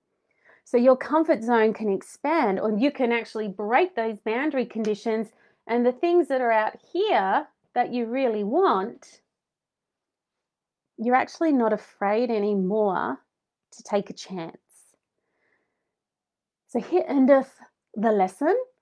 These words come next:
I hope that helps. Um, hashtag replay in the comments and feel free to pop your questions in there.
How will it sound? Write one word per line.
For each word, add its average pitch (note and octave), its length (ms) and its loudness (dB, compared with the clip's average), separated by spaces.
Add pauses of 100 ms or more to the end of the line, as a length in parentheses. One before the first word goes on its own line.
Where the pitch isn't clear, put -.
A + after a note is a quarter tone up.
I A#3+ 120 -2
hope E4+ 420 -2
that A#3 180 0
helps. G3+ 680 -2
Um, G#3+ 360 2 (500)
hashtag C#4+ 460 2
replay A#3+ 480 2
in A#3 80 0
the G#3+ 60 -2
comments A3+ 640 -4
and A#3+ 140 -4
feel B3 160 -2
free A#3+ 160 -4
to A3+ 80 -4
pop - 220 -8
your A3 80 -8
questions G#3+ 540 -6
in G3 180 -2
there. B3 360 -8